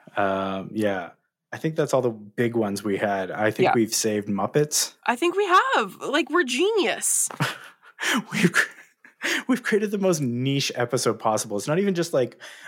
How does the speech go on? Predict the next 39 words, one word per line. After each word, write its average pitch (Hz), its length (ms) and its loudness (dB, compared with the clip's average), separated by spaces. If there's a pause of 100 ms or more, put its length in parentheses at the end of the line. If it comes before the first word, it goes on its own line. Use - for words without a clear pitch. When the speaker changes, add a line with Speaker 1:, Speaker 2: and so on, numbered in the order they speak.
(100)
Speaker 2:
Muppets, 117 580 -2
which 113 140 -2
is 117 120 -2
already 120 400 2
sort 110 200 0
of - 100 4
Speaker 1:
Yeah. 107 40 -4
Speaker 2:
like 101 140 0
a 98 60 2
slender 107 640 0
slice 101 500 0
of 101 140 -2
the, 107 340 0
uh, 98 220 -2 (300)
public 110 400 0
pie. 101 420 0 (280)
But, 113 280 2
like, 117 340 -2
then 131 160 -2
you 135 120 0
add 120 280 2
in 113 240 -2 (400)
literary, 113 1000 0
uh, 104 680 -2
movies 104 580 -2
or 98 60 0
Speaker 1:
We're 101 80 2
Speaker 2:
whatever. - 160 4
Speaker 1:
genius. 156 420 0
I 202 60 2
don't 202 160 2
know. 175 100 -6 (960)
Speaker 2:
And 123 180 -4
we've 117 140 0
just, 113 240 -2
Speaker 1:
Come 160 140 0
on. 123 60 -4
Speaker 2:
yeah, 92 220 2 (300)
yeah. 87 200 2